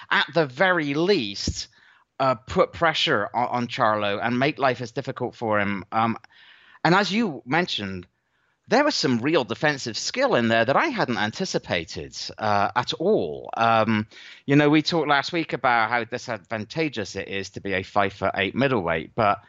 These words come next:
he was able to somewhat turn it to his advantage by making himself a little smaller and, and making it a bit harder for Charlo to land that jab and, and showing some good upper body movement. He, he joked about the whole Joe Frazier thing,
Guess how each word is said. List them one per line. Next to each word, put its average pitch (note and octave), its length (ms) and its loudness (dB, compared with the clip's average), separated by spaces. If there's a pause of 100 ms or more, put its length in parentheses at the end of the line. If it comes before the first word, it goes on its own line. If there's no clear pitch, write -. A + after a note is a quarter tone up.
(360)
he F#3+ 100 2
was A#3 260 6
able A#3 220 4
to G3+ 80 2
somewhat G#3+ 480 2
turn F3+ 180 2
it E3 120 -2
to F#3 80 -4
his E3+ 100 -2
advantage E3+ 600 0
by B2+ 140 0
making D#3+ 360 -2
himself F3 300 -2
a E3 40 -2
little D3+ 200 -4
smaller C#3 440 0
and, C3 200 2 (280)
and F3 120 0
making C4 240 0
it - 20 2
a - 40 -2
bit A#3+ 160 2
harder A#3+ 420 4
for C#3+ 120 -14
Charlo G#2+ 420 2
to C3+ 120 -6
land G2+ 300 0
that F#2 180 0
jab F2 400 -2
and, D3 180 2
and D#3+ 360 -2
showing A3+ 340 0
some D#3 160 -4
good A#2 220 0
upper A2 220 2
body G2+ 260 -2
movement. G2+ 360 -4
He, C#3+ 120 2
he D3 140 2
joked D#3 280 0
about C3+ 240 0
the B2+ 80 -6
whole C3+ 140 -4
Joe C#3 220 -2
Frazier C#3 440 -2
thing, F#2 380 -6